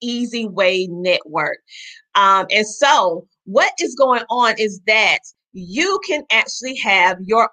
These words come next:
own T V show. So if you are an author, a speaker, uh, a community leader,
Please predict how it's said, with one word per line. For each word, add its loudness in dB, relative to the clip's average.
own 2
T -8
V -8
show. -4
So 0
if -6
you -4
are 4
an -2
author, 0
a -4
speaker, -4
uh, 2
a -2
community -4
leader, -4